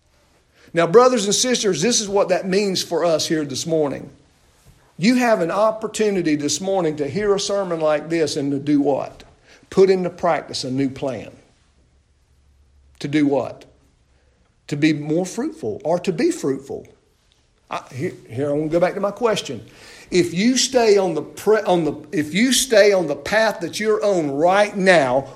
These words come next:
where are you going to be? Where's it gonna take you? It's gonna take you somewhere.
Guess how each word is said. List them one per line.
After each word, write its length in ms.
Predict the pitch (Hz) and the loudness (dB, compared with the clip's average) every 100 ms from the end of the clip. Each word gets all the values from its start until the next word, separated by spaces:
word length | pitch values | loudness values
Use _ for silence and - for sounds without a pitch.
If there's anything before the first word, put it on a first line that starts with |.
| - | -12
where 640 | 135 135 143 151 165 175 - - | -2 2 4 4 2 -2 -12 -8
are 260 | 131 123 | -4 -2
you 200 | 123 135 | -2 -6
going 440 | 156 110 110 113 135 | -8 -8 -10 -10 -12
to 80 | 196 | -12
be? 500 | 185 370 330 - - - _ - | -2 0 0 -4 -16 -20 _ -8
Where's 260 | 156 175 | -4 -4
it 60 | 220 | -4
gonna 160 | 233 247 | -6 -6
take 300 | 294 330 180 | -6 -6 -6
you? 60 | |
It's 80 | 160 | -2
gonna 160 | 285 294 | -2 0
take 240 | 277 302 | -2 -2
you 60 | 330 | -2
somewhere. 720 | - 403 392 415 480 339 | -2 -4 -4 -2 -2 -4